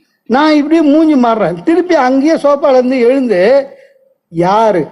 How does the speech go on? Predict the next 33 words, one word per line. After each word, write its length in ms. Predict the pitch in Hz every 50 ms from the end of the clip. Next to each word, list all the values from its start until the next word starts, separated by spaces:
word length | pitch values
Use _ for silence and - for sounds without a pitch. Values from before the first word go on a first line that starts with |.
| - -
அப்படின்னா. 380 | - 175 165 165 151 143 139 - - - - - -
சைக்கிள்லயே 380 | 214 247 254 226 240 226 240 247
கேக்குறாங்க, 460 | 190 226 208 202 208 185 170 165 156 - - - -
"யாருன்னு?" 400 | 185 196 202 202 190 175 151 139 - - - - - - - -
எப்படிங்க 360 | 240 294 330 359 349 330 254
சொல்ல 220 | - 240 233 247
முடியும்? 320 | 247 214 180 196 214 240 214 - - - - - -
ஆபீஸ் 420 | - 226 277 320 370 339 240 - 247
மீட்டிங்க, 600 | 233 247 240 190 220 185 156 156 196 233 208 175 - - - - - - - - - _
"யாரு?" 460 | - 180 202 214 233 240 190 151 127 - - -
அப்படின்னா. 280 | 156 139 131 135 - _ _ _ _ _ _ _ _ _ _ _ _ _
நான் 200 | - 226 262 247
ஒண்ணும் 280 | 240 262 277 330 330 226
சொல்லல. 460 | 254 269 254 254 226 156 - - -
எங்க 260 | - 190 208 226 226
மேடம் 340 | 208 226 269 311 311 294 262
கேக்குறாங்க, 380 | 240 233 226 220 214 190 165 147 - - - _ _ _ _ _ _ _ -
"Why, 100 | 247 311
மிஸ்டர் 300 | 311 285 254 - - 247
மோகன் 160 | 214 233 247
சுந்தரம், 380 | 247 214 269 254 277 285 262 202
are 40 | 196
you 180 | 208 220 208
not 140 | 233 262 247
comfortable?" 480 | - 226 226 214 269 247 240 208 294 339 330 330 254
அப்படின்னாங்க. 400 | 185 175 170 165 160 147 127 - - - - - - -
<laughs> 260 | - 208 170 - 226 165
"No, 200 | 175 185 226 247
மேடம், 300 | 208 180 160 165 170 170
no, 80 | 190
மேடம்" 260 | 185 170 156 160 185 185 - - - _
அப்படின்னு 340 | 190 180 202 233 269 247 240
முடிச்சிட்டேன். 300 | 240 - - 269 -